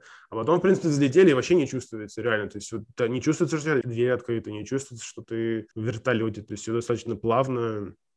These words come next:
Я сидел рядом с пилотом, я просто смотрел, как он там вот выруливает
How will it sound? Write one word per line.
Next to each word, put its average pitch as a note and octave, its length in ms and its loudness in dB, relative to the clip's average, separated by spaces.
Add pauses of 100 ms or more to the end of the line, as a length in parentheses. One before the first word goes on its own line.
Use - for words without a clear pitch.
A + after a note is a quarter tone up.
Я A#2 220 -4
сидел A#2+ 220 -6
рядом A2 180 -6
с - 40 -20
пилотом, D3 520 -2
я A2 100 -4
просто A2+ 220 -4
смотрел, B2 280 2
как A#2 140 -2
он A#2 120 -2
там A2 420 -6
вот A2+ 140 -10 (100)
выруливает A#2+ 840 2